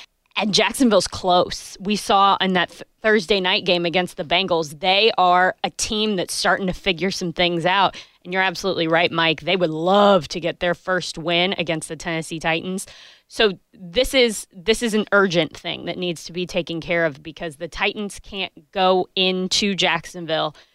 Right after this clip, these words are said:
making some of the same mistakes that they made at the Meadowlands, because you're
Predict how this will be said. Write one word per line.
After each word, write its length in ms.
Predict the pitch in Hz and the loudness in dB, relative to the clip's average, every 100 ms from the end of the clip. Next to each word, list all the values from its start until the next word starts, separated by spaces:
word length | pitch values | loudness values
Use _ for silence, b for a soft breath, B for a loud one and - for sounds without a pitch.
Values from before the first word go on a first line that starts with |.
| b | b
making 500 | 170 175 190 185 185 | -6 -2 0 0 -2
some 220 | - 190 | -2 -2
of 60 | 180 | 0
the 120 | 175 | -2
same 320 | - 180 175 | 0 -2 0
mistakes 440 | 175 - 170 160 - | -2 -4 -4 -4 -6
that 140 | 180 151 | -10 -4
they 120 | 165 | -2
made 260 | 160 151 | 0 -2
at 80 | 143 | -4
the 80 | 147 | -6
Meadowlands, 720 | 143 139 - - - - - _ _ _ | -4 -4 -6 -6 -8 -8 -14 _ _ _
because 400 | - 202 185 160 156 | -10 0 0 0 -2
you're 220 | 170 | 0